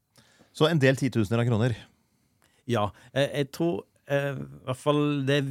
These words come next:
Speaker 2: jeg tror det er et poeng å ikke tenke at nå skal man virkelig satse, og så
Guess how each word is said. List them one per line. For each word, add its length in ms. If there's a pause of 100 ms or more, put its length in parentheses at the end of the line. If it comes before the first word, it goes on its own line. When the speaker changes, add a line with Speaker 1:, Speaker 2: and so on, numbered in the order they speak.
(420)
Speaker 2:
jeg 320
tror 220
det 100
er 100
et 100
poeng 260
å 80
ikke 540
tenke 260
at 60 (100)
nå 180
skal 160
man 420 (540)
virkelig 400
satse, 460
og 100
så 240